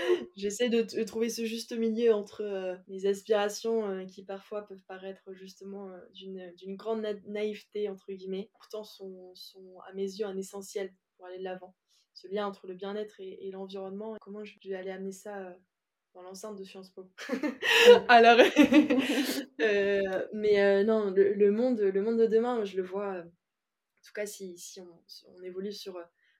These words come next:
Speaker 1: sur ces chemins un peu de, de redonner de la place à soi, euh, aux autres et à la terre,
Speaker 2: Mm.
Speaker 1: je le vois, euh, nécessairement moins agité parce que c'est, c'est pas du tout compatible avec, euh, ne serait-ce que, que la mondialisation dans laquelle on, on vit, en fait.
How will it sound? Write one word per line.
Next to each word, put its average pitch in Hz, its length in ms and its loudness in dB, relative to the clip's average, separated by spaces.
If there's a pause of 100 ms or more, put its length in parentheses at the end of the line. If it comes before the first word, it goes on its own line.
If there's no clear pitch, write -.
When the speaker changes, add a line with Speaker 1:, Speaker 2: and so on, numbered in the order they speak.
Speaker 1:
sur - 180 -20
ces 196 140 -12
chemins 196 360 -10
un 202 60 -10
peu 196 180 -12
de, 180 320 -12
de 180 120 -20
redonner 196 280 -4
de 190 40 -6
la 185 100 -6
place 202 240 -10
à 180 60 -12
soi, 196 360 -10
euh, 170 100 -16 (360)
aux 180 160 -16
autres 208 200 -12
et 190 40 -12
à 180 40 -10
la 175 120 -12
terre, 226 260 -12 (480)
Speaker 2:
Mm. 208 100 -20 (140)
Speaker 1:
je - 160 -12
le 208 80 4
vois, 226 300 2
euh, 214 40 2
nécessairement 226 720 -2
moins 208 320 -2
agité 214 500 -4
parce 190 220 -18
que 196 220 -4 (160)
c'est, - 180 -20 (100)
c'est - 200 -20
pas 226 100 -10
du 202 120 -14
tout 233 120 -16
compatible 214 640 -12 (160)
avec, 196 400 -10
euh, 180 640 -16
ne 196 100 -18
serait-ce 202 360 -20
que, 95 260 -20 (320)
que - 120 -18
la 190 120 -12
mondialisation 196 720 -6
dans 190 100 -16
laquelle 180 280 -20
on, 190 300 -20
on 185 40 -20
vit, 208 220 -18
en 190 40 -20
fait. - 160 -20